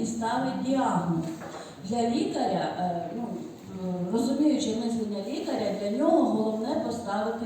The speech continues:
діагноз. Діагноз — це його все. Е, він, коли, е, діагноз поставив, то він уже бачить лікування, там вам харчування і робить призначення. Що таке діагноз? Діагноз — це назва хвороби.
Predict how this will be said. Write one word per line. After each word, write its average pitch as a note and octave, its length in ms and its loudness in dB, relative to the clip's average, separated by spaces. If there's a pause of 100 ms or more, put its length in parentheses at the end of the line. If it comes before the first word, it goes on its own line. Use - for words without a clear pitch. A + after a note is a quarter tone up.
діагноз. G3+ 600 0
Діагноз — D4+ 420 2 (100)
це B3+ 140 -2
його C4 220 0
все. G#3 500 -6 (600)
Е, F#3+ 380 -4 (180)
він, D4 360 -4
коли, C4+ 340 -2
е, A3+ 480 -2
діагноз A#3+ 420 2 (160)
поставив, D4 680 -2
то A#3 100 -2
він C4 300 -4
уже A#3 280 -4
бачить G#3+ 400 -2
лікування, C#4+ 540 -2 (140)
там A3+ 160 -2
вам G#3+ 200 -4
харчування A#3 680 -4 (100)
і G#3+ 40 -2
робить B3 320 -2
призначення. B3 840 0 (580)
Що C#4+ 160 -6
таке D4+ 460 0
діагноз? F3 540 -2 (180)
Діагноз — - 600 0 (180)
це C4 400 -2
назва C#4 400 -2
хвороби. D4 680 -2